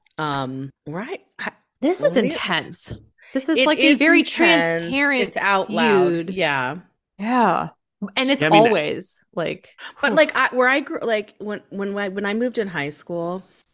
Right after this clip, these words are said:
Speaker 1: the people that lived next <laughs> door to us were not very good neighbors. The,
Speaker 2: Mm-hmm.
Speaker 1: the, the, the adults, but I did go to high school with the son. And so, like, it was clear that
Speaker 2: Yeah.
Speaker 1: our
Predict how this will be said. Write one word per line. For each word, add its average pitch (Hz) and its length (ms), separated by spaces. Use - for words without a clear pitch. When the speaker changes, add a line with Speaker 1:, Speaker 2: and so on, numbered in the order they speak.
Speaker 1:
the 202 100
people - 360
that 233 140
lived 220 120
next 185 240
<laughs> - 100
door 160 120
to 170 80
us 175 240
were 165 120
not 147 460
very 139 260
good 139 220
neighbors. 139 760
The, 170 60
Speaker 2:
Mm-hmm. 202 480
Speaker 1:
the, 180 80
the, - 60
the 160 180
adults, 156 600
but 160 180
I 170 100
did 165 240
go 185 100
to 165 100
high 147 240
school 139 340
with 139 280
the 147 80
son. 143 560
And 170 160
so, 170 160
like, 156 260
it 196 60
was 196 140
clear 214 360
that 233 100
Speaker 2:
Yeah. 294 140
Speaker 1:
our 262 80